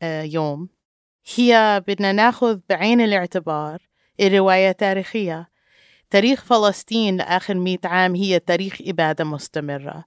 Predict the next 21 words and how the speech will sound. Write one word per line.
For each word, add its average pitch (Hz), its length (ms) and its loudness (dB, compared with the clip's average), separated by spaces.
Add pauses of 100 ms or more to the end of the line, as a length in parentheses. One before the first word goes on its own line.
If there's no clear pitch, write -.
(280)
من 170 200 -2
ال 175 160 2
ألف 180 420 -4
وتسعمية 175 640 -6
وسبعتاش 170 1080 -8 (400)
ودخول 170 520 -4
الجيش 165 440 -6
البريطاني، 170 800 -6 (840)
تثبيته 165 680 -2
الاحتلال 160 960 -6 (120)
العسكري 160 840 -6
لأرض 151 600 -4
فلسطين 156 800 -8 (460)
ومكان 165 540 0
فلسطين. 160 760 -12 (440)
هلأ 208 460 2
هاي 247 200 2
إنه 196 240 0
بمعنى 208 520 2
إنه 175 360 -2
في 202 440 -4